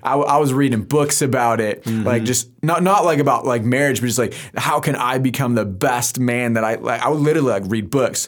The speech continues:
Speaker 1: listen to messages, podcasts, uh, daily devos on the YouVersion Bible app. And, <laughs>
Speaker 2: <laughs>
Speaker 1: um,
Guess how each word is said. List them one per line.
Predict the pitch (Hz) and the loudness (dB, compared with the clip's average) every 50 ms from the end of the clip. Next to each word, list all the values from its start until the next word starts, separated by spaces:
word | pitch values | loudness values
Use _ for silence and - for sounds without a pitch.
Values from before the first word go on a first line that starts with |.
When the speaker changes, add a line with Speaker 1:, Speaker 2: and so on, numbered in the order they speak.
| - - | -6 -4
Speaker 1:
listen | 131 127 - - 110 | -2 -2 -2 -2 0
to | 107 | 0
messages, | 123 127 123 120 - 127 98 104 92 - - - - - _ - | 0 0 -2 -2 -4 -4 -4 -4 -6 -6 -8 -12 -18 -16 _ -6
podcasts, | - 147 131 123 110 - - 120 104 95 107 - - - - - - - 120 117 - - | -2 -2 -2 -2 -2 -2 -2 -2 -2 -2 -4 -6 -8 -10 -18 -20 -18 -18 -16 -14 -6 -2
uh, | 135 117 107 | -2 -2 -2
daily | 104 98 95 139 143 143 135 131 120 | -2 -2 -2 0 2 2 2 0 0
devos | - 135 139 127 123 120 110 104 113 | 0 0 2 2 2 2 2 0 0
on | 110 110 | -2 0
the | 110 117 127 | 0 0 0
YouVersion | 113 127 131 120 113 117 107 | 0 0 0 0 0 0 0
Bible | 98 123 123 123 117 117 113 110 | 0 0 0 0 0 0 0 0
app. | 101 98 98 - - - - - - - - - - - - - - - - - - | 0 0 -2 -4 -8 -14 -20 -20 -20 -18 -20 -20 -20 -20 -20 -20 -20 -20 -16 -8 -4
And, | 127 127 127 127 123 120 117 131 139 110 | -2 -2 0 2 2 4 4 4 2 2
<laughs> | 117 147 120 - 185 156 120 120 117 113 - - - _ - - - - - - - - | 0 0 0 0 2 2 2 0 -2 -4 -8 -14 -20 _ -8 -8 -8 -8 -10 -14 -18 -20
Speaker 2:
<laughs> | - - - - - - _ - - - | -20 -20 -20 -20 -20 -20 _ -8 -4 -2
Speaker 1:
um, | 131 123 123 120 120 117 113 104 | 0 2 2 2 2 2 0 -2